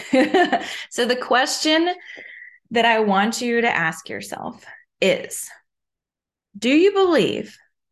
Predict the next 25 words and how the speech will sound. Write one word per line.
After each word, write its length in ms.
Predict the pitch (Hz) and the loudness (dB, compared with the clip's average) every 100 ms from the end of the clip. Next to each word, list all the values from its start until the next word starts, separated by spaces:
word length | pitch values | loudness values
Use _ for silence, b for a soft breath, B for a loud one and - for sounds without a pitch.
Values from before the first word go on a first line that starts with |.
| _ | _
above 380 | - 196 196 180 | -2 2 2 2
any 300 | 190 233 302 | 2 2 2
agent 640 | 247 220 196 165 170 - - _ _ | 2 0 -2 -4 -6 -12 -20 _ _
at 120 | 175 | -4
any 260 | 175 208 262 | 0 2 2
other 180 | 262 269 | 2 0
brokerage 800 | 208 175 175 - - 202 - - B B B B - | 0 -2 -2 -6 -8 -8 -10 -12 B B B B -4
that 300 | 196 - - | 0 0 2
you 680 | 202 262 220 143 196 214 B B B _ | 2 4 2 2 -2 -6 B B B _
are 140 | - 180 | -2 2
the 140 | 175 | 0
best 680 | 165 - 220 269 - - - | -2 -2 0 0 -4 -14 -16
person 880 | - 185 190 - 165 160 190 190 _ _ _ | -6 -4 -2 -4 -6 -6 -8 -12 _ _ _
to 100 | - | -8
help 340 | 196 190 196 - | -2 0 -2 -2
someone 460 | - 180 170 170 | -4 0 0 0
buy 220 | 160 156 147 | -2 -2 -4
or 120 | 147 | -6
sell 300 | - - - | -8 -10 -8
a 80 | 151 | -8
home? 380 | - 175 202 _ _ _ _ _ _ _ _ _ _ _ _ _ _ _ _ _ _ - | -8 -8 -12 _ _ _ _ _ _ _ _ _ _ _ _ _ _ _ _ _ _ -4
Do 80 | 208 | 0
you 220 | 233 262 | 0 0
believe 440 | 247 190 160 160 | 0 0 0 -4
that? 420 | - - - - | -8 -8 -10 -20